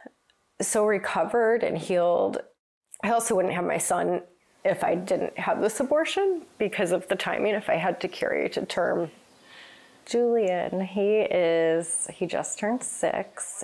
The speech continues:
and he is one of the most joyful and curious people I've ever met. He just,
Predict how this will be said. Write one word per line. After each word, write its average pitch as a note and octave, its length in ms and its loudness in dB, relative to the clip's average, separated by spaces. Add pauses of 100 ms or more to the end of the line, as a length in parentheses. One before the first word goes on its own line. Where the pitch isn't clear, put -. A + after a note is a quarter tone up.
(140)
and D#3+ 760 -2
he - 300 -4
is E3+ 540 -2
one E3 340 0
of E3 180 -2
the E3+ 80 -2
most - 560 -4 (1040)
joyful - 540 -2
and B3 140 0
curious - 540 -4
people E3+ 340 -4
I've G3 220 -2
ever F3+ 240 -4
met. A3 420 0 (800)
He A3+ 80 0
just, A3 460 0